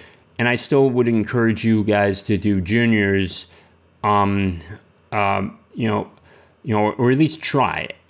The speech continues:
as well. Um, if you are going in sta-, if you're gonna do this, uh, do, do it in state, um, and, and, and unless you're on a full ride somewhere to, like, Minnesota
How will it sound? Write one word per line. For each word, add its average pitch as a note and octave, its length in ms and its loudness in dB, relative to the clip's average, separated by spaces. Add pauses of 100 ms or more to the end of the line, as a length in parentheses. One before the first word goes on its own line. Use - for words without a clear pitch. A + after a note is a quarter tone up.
(120)
as G#2 140 -2
well. F#2 260 -4 (400)
Um, A#2 360 0
if C#3+ 220 0
you D3+ 200 4
are B2+ 460 0 (360)
going F3+ 340 4
in C#3+ 300 2
sta-, - 320 -6 (420)
if C#3+ 120 0
you're F3+ 120 4
gonna G#3+ 160 4
do C#3+ 180 2
this, C#3+ 220 0 (560)
uh, A#2 440 0 (280)
do, F#3+ 160 2
do G3 280 0
it A#3 60 2
in E3 140 2
state, A#2+ 640 -4 (140)
um, A2 500 0 (640)
and, A#2+ 400 0 (720)
and, C3+ 200 0 (320)
and B2+ 120 2
unless D#3 340 0
you're D#3 160 0 (340)
on B2+ 140 0
a A#2+ 40 0
full D#3+ 320 0
ride B2+ 420 0 (480)
somewhere A#2 480 0
to, - 220 -6
like, G#2 200 -2
Minnesota G#2+ 840 0